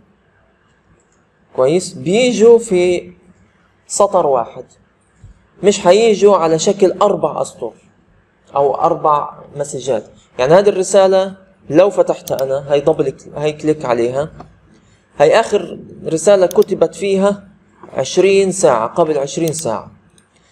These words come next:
الرسالة اللي قبلها من يومين، منذ يومين. الرسالة اللي قبلها منذ يومين.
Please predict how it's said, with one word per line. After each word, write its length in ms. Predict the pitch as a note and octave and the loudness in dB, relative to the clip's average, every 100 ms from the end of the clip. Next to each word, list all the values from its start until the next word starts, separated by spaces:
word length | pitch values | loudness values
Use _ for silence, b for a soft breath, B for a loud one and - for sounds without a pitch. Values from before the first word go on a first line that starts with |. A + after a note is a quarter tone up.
| _ - | _ -4
الرسالة 420 | C#3+ D3+ G#3+ A3 | -2 2 2 4
اللي 120 | A3 | 2
قبلها 640 | G#3+ G3+ D#3+ D3+ D#3 G3+ - _ _ _ _ _ _ | 2 2 0 -2 -4 -4 -12 _ _ _ _ _ _
من 180 | D3 E3 | -2 2
يومين، 680 | F3+ F3+ F3 D3 A#2 G#2+ - - - - - _ _ _ _ _ _ _ _ _ _ _ _ _ _ _ _ | 4 4 2 2 -2 -12 -16 -20 -20 -20 -20 _ _ _ _ _ _ _ _ _ _ _ _ _ _ _ _
منذ 240 | C#3+ E3 D#3 | -4 -2 2
يومين. 540 | D#3+ D3+ C#3+ C3 G#2+ - | 4 4 2 -2 -4 -6
الرسالة 440 | - D3 F#3+ F3+ | -6 -2 2 2
اللي 120 | F3 | 0
قبلها 380 | F3+ F#3 E3 D#3+ | 0 0 0 -6
منذ 220 | E3 E3 | -6 -2
يومين. 520 | E3+ D#3+ D3+ C#3+ A2 | 2 2 2 -2 -6